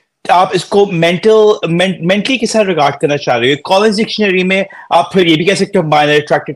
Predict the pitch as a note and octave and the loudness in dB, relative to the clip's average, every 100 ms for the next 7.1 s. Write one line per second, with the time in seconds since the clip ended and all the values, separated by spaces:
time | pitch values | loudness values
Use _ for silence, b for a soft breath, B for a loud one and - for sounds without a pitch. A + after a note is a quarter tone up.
0 | - C#3 C#3 C#3+ C#3 B B B - D#3 | -2 -2 -2 -6 -10 B B B -2 0
1 | E3 D#3 D#3+ F3 E3+ F3+ F3+ D#3+ E3 D#3+ | 2 0 0 -2 -2 -2 -2 0 2 2
2 | D#3+ D#3+ D#3 D#3 D3+ D3+ D3+ C#3+ C#3 C3+ | 0 0 0 0 0 0 0 0 -2 -4
3 | - D#3 D3+ C#3 C#3+ C#3+ C3+ C#3 C3 - | -4 -2 -2 0 0 0 0 -4 -6 -4
4 | D3+ D3 C3 C#3+ C#3 B2+ B2+ - D3+ - | -2 -2 -2 -2 -4 -6 -8 -6 -6 -4
5 | C#3+ B2+ C#3 B2+ C3 C3+ C3 B B B | -6 -2 0 0 0 -6 -8 B B B
6 | C3 B2+ D3+ D#3+ F3 - D3+ - C#3 C#3+ | -2 0 -2 0 -2 -2 -6 -2 -2 0
7 | D#3 | -2